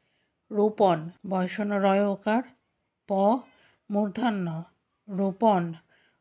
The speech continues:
রোপণ কথার অর্থ হলো পোতা বা লাগানো। আমরা বলি বৃক্ষরোপণ, সেই গাছ লাগানো, সেটা হলো রোপণ। গোপন,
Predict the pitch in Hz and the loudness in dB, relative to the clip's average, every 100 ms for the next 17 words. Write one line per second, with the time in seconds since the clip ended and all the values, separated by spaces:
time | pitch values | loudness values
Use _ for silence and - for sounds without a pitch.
0 | - 202 202 240 254 277 240 202 202 190 | -10 -4 -2 0 0 0 -2 -4 -4 -4
1 | 180 180 - 214 190 185 185 277 - _ | -4 -6 -12 -10 -6 -4 -2 -4 -8 _
2 | _ _ _ - 214 - 170 156 - _ | _ _ _ -8 -6 -4 -4 -4 -10 _
3 | _ _ 202 190 226 269 _ - 196 185 | _ _ -6 -2 -2 -6 _ -12 -4 0
4 | 185 196 190 165 160 - _ _ - - | 0 -2 -4 -6 -8 -14 _ _ -20 -16
5 | 202 202 208 202 202 247 220 202 214 - | -8 -4 -2 -2 -2 -4 -4 -4 -6 -8
6 | - 233 208 196 208 269 - _ _ - | -4 -2 -2 0 0 -2 -6 _ _ -20
7 | - 170 208 185 196 202 - 190 175 180 | -20 -18 -16 -8 -6 -6 -10 -6 -4 -4
8 | 175 190 269 _ _ _ _ _ _ _ | -4 -4 -6 _ _ _ _ _ _ _
9 | _ _ - - 190 196 214 226 185 - | _ _ -18 -14 -8 -4 -2 -2 -2 -4
10 | 170 160 160 - _ _ _ _ _ _ | -6 -6 -12 -18 _ _ _ _ _ _
11 | - 190 220 247 247 170 160 185 | -16 -8 -2 -2 -2 -4 -4 -8